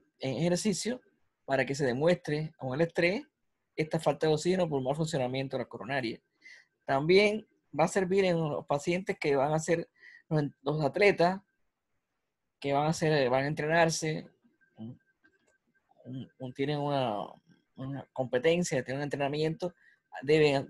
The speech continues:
antes de hacer un ejercicio tan fuerte como los que hace, ellos hacen, tienen que hacerse eso. También personas que se van a someter a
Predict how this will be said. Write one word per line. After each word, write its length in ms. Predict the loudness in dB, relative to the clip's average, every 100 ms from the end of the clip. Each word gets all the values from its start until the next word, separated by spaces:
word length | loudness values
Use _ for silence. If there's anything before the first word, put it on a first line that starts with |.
| 0
antes 240 | 0 0
de 20 |
hacer 180 | 0 2
un 80 | 2
ejercicio 260 | 2 0 0
tan 240 | -2 -2
fuerte 340 | 2 0 0
como 200 | -8 -4
los 100 | -4
que 80 | -2
hace, 160 | -4 -2
ellos 180 | 0 0
hacen, 260 | 0 -4 -8
tienen 280 | -6 -6 -6
que 300 | -6 -6 -8 _ -20 _
hacerse 400 | -6 -2 0 0
eso. 220 | 0 -2 -2
También 420 | -2 0 -2 0
personas 540 | -2 0 0 0 -2 -8 _ -20 _
que 80 | -12
se 140 | -8 -6
van 140 | -4
a 40 |
someter 640 | -4 -4 -2 2 2 2 0
a 500 | 2 4 4 2 0